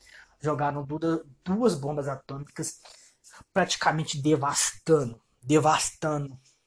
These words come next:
morrendo muitas pessoas, tendo, depois tendo câncer, depois, é, tendo graves problemas lá. É, e hoje em dia, igual, hoje em dia, qualquer país, até o Brasil também,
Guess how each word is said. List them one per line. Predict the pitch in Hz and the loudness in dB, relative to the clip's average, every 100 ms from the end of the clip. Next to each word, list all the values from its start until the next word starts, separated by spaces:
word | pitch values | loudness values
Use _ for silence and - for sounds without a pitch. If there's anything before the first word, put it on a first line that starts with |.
| _ _ - | _ _ -6
morrendo | 143 143 156 | -2 0 0
muitas | 151 147 165 160 151 | 0 -2 -2 -2 -4
pessoas, | - 147 - 143 131 139 131 - - - - | -2 -2 -2 -4 -6 -4 -4 -6 -12 -20 -12
tendo, | 143 143 147 139 | -6 -4 -6 -4
depois | 135 143 147 143 - | -4 -2 -2 -4 -4
tendo | - 160 151 | -4 -2 -4
câncer, | - 139 143 - - 135 147 | -8 -8 -2 -2 -2 -2 -2
depois, | 139 135 135 - - - - - | -4 -4 -6 -6 -10 -20 -20 -10
é, | 147 139 | -4 -4
tendo | - 156 151 | -2 -4 -2
graves | 147 147 160 160 143 | 2 8 8 8 2
problemas | - 151 131 135 139 139 | -2 -2 -2 -4 -4 -6
lá. | 131 131 135 127 - _ _ _ _ - - - - _ _ | -6 -6 -8 -12 -20 _ _ _ _ -20 -20 -20 -20 _ _
É, | 143 147 147 143 139 135 135 135 - _ | -4 -2 0 0 -2 -2 -4 -8 -14 _
e | 202 269 | 2 6
hoje | 214 190 165 | 8 6 4
em | 143 | -4
dia, | 135 151 156 131 - - - | -4 -2 -2 -2 -8 -20 -18
igual, | 143 160 170 170 - _ | 0 2 2 0 -8 _
hoje | 151 170 156 | 0 0 0
em | 135 | -6
dia, | 143 143 | -6 -6
qualquer | 135 - 226 - | -6 -4 -2 0
país, | 156 143 147 - - | 0 0 -4 -6 -6
até | - 262 262 | -2 -2 2
o | 247 | 0
Brasil | 170 190 170 143 151 190 - - - - | 6 6 6 2 -2 -4 -6 -14 -12 -4
também, | 165 165 175 | -2 0 -4